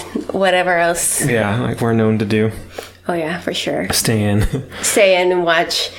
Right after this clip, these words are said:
Speaker 1: movies and
Speaker 2: And, uh, Netflix and Game of Thrones and stuff.
Speaker 1: Well, yeah.
Speaker 2: Well, not anymore, but
Speaker 1: Well, we have that documentary we still have to watch.
Speaker 2: Oh, yeah.
Speaker 1: So
Speaker 2: But
Speaker 1: that,
Speaker 2: it,
Speaker 1: that's, that's, uh, us going
Speaker 2: this
Speaker 1: crazy.
Speaker 2: is off, uh, <laughs> yeah, that's,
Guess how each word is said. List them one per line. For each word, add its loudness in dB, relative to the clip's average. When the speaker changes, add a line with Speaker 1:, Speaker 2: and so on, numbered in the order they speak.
Speaker 1:
movies 0
and 0
Speaker 2:
And, 0
uh, 0
Netflix -2
and 2
Game 0
of 0
Thrones -2
and -8
stuff. -6
Speaker 1:
Well, -2
yeah. 2
Speaker 2:
Well, -6
not 0
anymore, -4
but -4
Speaker 1:
Well, 4
we 0
have 0
that 0
documentary -2
we -4
still -4
have -6
to -4
watch. 0
Speaker 2:
Oh, 0
yeah. -2
Speaker 1:
So -6
Speaker 2:
But 0
Speaker 1:
that, 4
Speaker 2:
it, 0
Speaker 1:
that's, 2
that's, 0
uh, 2
us 0
going 4
Speaker 2:
this 4
Speaker 1:
crazy. 4
Speaker 2:
is 4
off, 2
uh, 0
<laughs> 2
yeah, 6
that's, 4